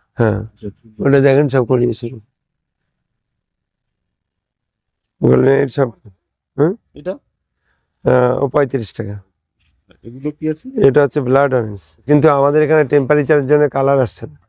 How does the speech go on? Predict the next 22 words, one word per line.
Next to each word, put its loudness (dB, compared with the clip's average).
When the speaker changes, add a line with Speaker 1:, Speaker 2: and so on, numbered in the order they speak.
Speaker 2:
এটা -10
actually -6
Speaker 1:
মিষ্টি 4
ফিষ্টি 0
সব 0
ঠিক -2
আছে, 0
কালার 0
আসছে, -10
Speaker 2:
ভালো -12
আসছে। -12
Speaker 1:
কালারটা -4
ভালো -2
আসছে। -12
Speaker 2:
এটা -20
কত -10
দাম? -14
Speaker 1:
এটা 4
সত্তর -2
টাকা 0
বিক্রি -2
করছে। -8